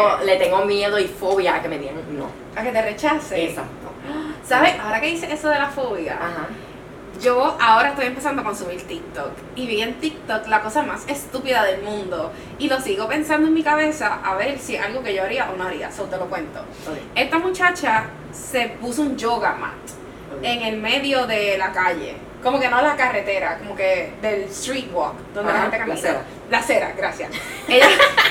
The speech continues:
Speaker 1: <laughs> ella puso un yoga mat y se acostó ahí con un timer como de cinco o diez minutos, una cosa ahí. Like, la gente está caminando para whatever it is, trabajar o whatever. Y la gente la mira como que, "What the fuck?".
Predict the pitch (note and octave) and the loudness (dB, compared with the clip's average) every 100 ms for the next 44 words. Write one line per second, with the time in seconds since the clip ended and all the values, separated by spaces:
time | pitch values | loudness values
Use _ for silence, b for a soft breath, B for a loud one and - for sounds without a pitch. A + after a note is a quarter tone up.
0 | - - - - - - - C#4+ D#4+ F#4 | 2 -2 -2 -10 -10 -8 2 4 6 4
1 | F#4+ F#4 D4 C#4+ A#3+ F#3+ F#3+ F#3+ - B3+ | 4 4 8 8 6 4 0 -2 -6 -4
2 | G#3+ G#3+ - G#3+ B3+ C#4+ G3 G3 G#3+ B3 | -4 -4 2 4 6 2 -2 -4 -4 0
3 | C#4 C4+ C4 G#3 G#3 G3 F#3 A#3+ B3 A#3+ | 2 2 2 0 0 -4 -4 -4 -6 -2
4 | F#3 F#3+ G#3+ G3 F3 F3 F3+ G3+ G3+ F#3+ | 0 0 -4 -8 -8 -8 -6 -6 -6 -6
5 | F3 - - B B B C#4+ - C#4+ B3 | -8 -10 -14 B B B 0 0 -4 -4
6 | A#3 C4 E4 - - C4+ B3+ G#3 F3+ C#4 | -6 0 0 0 2 4 4 0 -2 -2
7 | C4+ - G3+ - F#3+ F#3+ F#3+ F#3 F3+ - | -2 -2 -4 -2 2 4 4 4 2 -4
8 | G3 G3+ G3+ G3+ F#3 F#3+ G#3 A3+ B4 - | -4 0 2 2 2 0 -2 0 0 -2
9 | - - F3+ - F3+ C#5+ G#3+ A3 D#4+ C#4+ | -2 2 2 2 2 2 4 4 4 0
10 | - B B B C4 C4 A#3+ A#3+ E4 F4 | -2 B B B -4 -2 -2 2 4 4
11 | E4+ D#4+ A3+ A3 G#3+ F#3+ F3+ F3+ G3 F4+ | 4 2 0 -2 -2 -2 -2 -4 -2 0